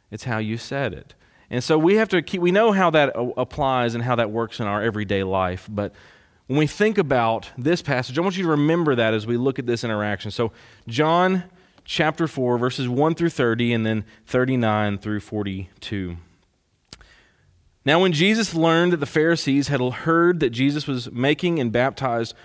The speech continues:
more disciples than John, although Jesus himself did not baptize, but only his disciples, he left Judea and departed again for Galilee.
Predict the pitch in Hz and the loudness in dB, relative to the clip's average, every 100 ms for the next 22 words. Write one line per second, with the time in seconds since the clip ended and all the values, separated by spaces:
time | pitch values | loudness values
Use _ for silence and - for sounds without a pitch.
0 | - _ 113 127 147 143 127 135 135 127 | -20 _ -2 0 0 0 0 -2 -4 -4
1 | 107 90 95 107 107 123 117 131 151 160 | -4 -4 -4 -2 0 0 2 2 2 -2
2 | - 160 175 151 143 123 110 113 104 123 | 0 2 2 0 0 0 0 0 0 0
3 | 127 127 - - - - _ 107 113 123 | 2 0 -2 -12 -20 -20 _ -2 -2 0
4 | 123 131 135 143 - 95 90 95 - - | 0 0 -2 -2 -2 -4 -6 -10 -10 -14
5 | - _ _ _ _ _ 135 165 - 175 | -18 _ _ _ _ _ 4 4 4 2
6 | 151 139 147 143 131 160 160 160 127 120 | 4 6 4 2 0 0 2 0 2 0
7 | 117 - 117 131 139 127 101 90 | 0 -4 -2 0 2 2 0 -4